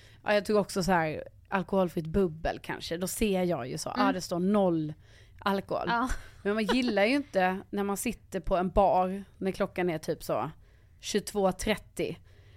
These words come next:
Speaker 1: och det är ganska seg service bland så
Speaker 2: Mm.
Speaker 1: bartendern där till
Speaker 2: Mm.
Speaker 1: gänget.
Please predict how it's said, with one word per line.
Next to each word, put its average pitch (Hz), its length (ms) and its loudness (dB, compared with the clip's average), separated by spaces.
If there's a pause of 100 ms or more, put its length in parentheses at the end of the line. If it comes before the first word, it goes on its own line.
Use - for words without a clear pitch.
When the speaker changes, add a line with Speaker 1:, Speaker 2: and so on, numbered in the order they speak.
(200)
Speaker 1:
och - 440 -6
det 196 80 0
är 185 40 0
ganska 190 340 -2
seg 185 400 -2
service 240 680 2
bland 180 420 -2 (720)
så 185 140 -6
Speaker 2:
Mm. 175 120 0
Speaker 1:
bartendern 185 560 4
där 185 260 0
till 214 220 -2
Speaker 2:
Mm. 180 120 0
Speaker 1:
gänget. 175 560 0